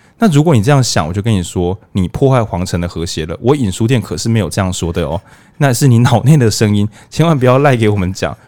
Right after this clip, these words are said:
免得我们电台变成一个不适任的阅读电台哦。这边我要再三的说明。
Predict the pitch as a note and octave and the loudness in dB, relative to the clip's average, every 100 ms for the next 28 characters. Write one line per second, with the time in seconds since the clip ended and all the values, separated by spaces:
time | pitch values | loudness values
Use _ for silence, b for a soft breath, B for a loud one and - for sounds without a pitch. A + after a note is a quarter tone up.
0 | - G2+ F#2 G#2+ F#2 F2 C3+ G2+ E2+ G#2 | -4 -2 0 0 0 0 0 0 -4 -2
1 | B2 G#2 F2+ F2+ F2 - F#2 - C#3 B2 | -2 0 -4 -4 -8 -8 -8 -4 0 2
2 | G2 F#2+ A#2+ F#2+ F2+ G#2 E2+ D2+ C#2 E2+ | 2 0 0 0 0 -2 -2 -4 -2 -4
3 | b b - G#2 G2+ F#2 D2 F2 A2 F2 | b b -8 -2 0 0 -2 -2 -2 -2
4 | F2+ E2+ - E2+ E2+ | -2 -6 -6 -8 -8